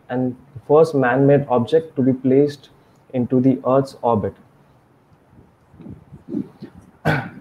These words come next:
And, uh, the Sputnik satellite was able to send up, send out beeps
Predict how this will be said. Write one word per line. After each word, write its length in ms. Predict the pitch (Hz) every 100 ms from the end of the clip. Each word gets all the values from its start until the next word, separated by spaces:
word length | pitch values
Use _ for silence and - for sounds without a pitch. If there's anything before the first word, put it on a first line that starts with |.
| -
And, 440 | 127 131 151 139 - - -
uh, 280 | 120 120 117
the 120 | 117
Sputnik 460 | 131 - 127 156 165
satellite 560 | - 131 139 147 151 127
was 300 | 127 127 131
able 260 | 123 143
to 320 | 143 151 147
send 280 | 139 131 127
up, 80 | 131 113 - -
send 320 | - 131 127 127
out 260 | 135 123
beeps 440 | 127 170 - -